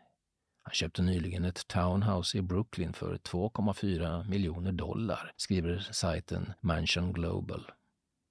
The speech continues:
Så nu vet vi det. Tommy Wahlgren, det är han Kenomannen förresten, om någon undrar. Vad gör du på fritiden, Simon, när du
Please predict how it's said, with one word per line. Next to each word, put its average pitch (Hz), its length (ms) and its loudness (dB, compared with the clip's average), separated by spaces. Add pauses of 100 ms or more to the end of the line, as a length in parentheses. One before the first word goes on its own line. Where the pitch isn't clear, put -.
Så - 100 -8
nu 123 60 -2
vet 92 220 -2
vi 151 60 6
det. 80 120 0 (460)
Tommy 92 220 2
Wahlgren, 92 520 2 (380)
det - 160 -2
är 104 40 0
han 82 280 0
Kenomannen 87 680 0
förresten, - 540 -2 (120)
om 90 160 -2
någon 82 260 -4 (140)
undrar. 82 400 -6 (440)
Vad 113 120 8
gör 110 160 8
du 135 80 6
på 131 120 -4
fritiden, 101 640 2
Simon, - 400 -4
när - 120 -2
du 101 200 -6